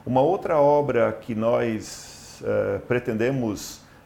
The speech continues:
eh, um outro compromisso que a gente assume é dar sequência a todas as obras atualmente em vigor, né? Eu acho que tem que acabar, e a gente tem que dar exemplo disso,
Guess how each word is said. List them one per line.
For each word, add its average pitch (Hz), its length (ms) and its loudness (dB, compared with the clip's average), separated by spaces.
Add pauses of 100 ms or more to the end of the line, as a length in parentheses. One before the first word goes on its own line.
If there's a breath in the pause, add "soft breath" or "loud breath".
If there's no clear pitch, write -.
eh, 107 100 -4
um 104 80 -2
outro 139 180 2
compromisso 143 480 0
que - 60 -8
a 113 60 0
gente 120 200 -4
assume 160 340 -4
é 151 40 0
dar 135 160 0
sequência 147 600 -4
a - 20 -6
todas 196 320 -6
as 135 240 0
obras 143 400 2
atualmente 135 560 0
em 120 60 -2
vigor, 90 580 -4
né? 104 180 0
Eu 113 100 2
acho 127 160 -2
que 110 120 -6
tem 131 240 -2
que 139 80 -4
acabar, 127 480 2
e - 20 2
a 131 60 0
gente 117 160 -4
tem 127 120 -6
que 127 80 -6
dar 120 160 6
exemplo 113 800 0
disso, 151 400 -2